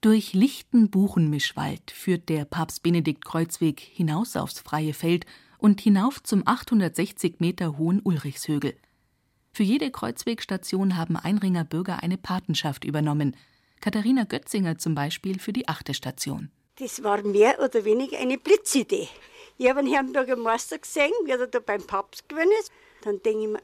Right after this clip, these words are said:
Speaker 2: eigentlich kann man ich auch einkaufen. Ich habe in späteren Jahren mit so fünfundvierzig, sechsundvierzig Jahren noch ganz eine gute Arbeit gekriegt in der Polizeischule, staatlich angestellt. Und zum Dank eigentlich, wenn man denkt, das tue ich jetzt.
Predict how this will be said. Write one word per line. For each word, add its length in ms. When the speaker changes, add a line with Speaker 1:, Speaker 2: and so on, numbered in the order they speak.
Speaker 2:
eigentlich 720
kann 200
man 100
ich 380
auch 180
einkaufen. 640
Ich 160
habe 240
in 140
späteren 500
Jahren 360
mit 140
so 140
fünfundvierzig, 640
sechsundvierzig 560
Jahren 180
noch 120
ganz 240
eine 80
gute 280
Arbeit 240
gekriegt 340
in 100
der 80
Polizeischule, 680
staatlich 480
angestellt. 380
Und 160
zum 300
Dank 220
eigentlich, 440
wenn 140
man 120
denkt, 420
das 200
tue 120
ich 100
jetzt. 300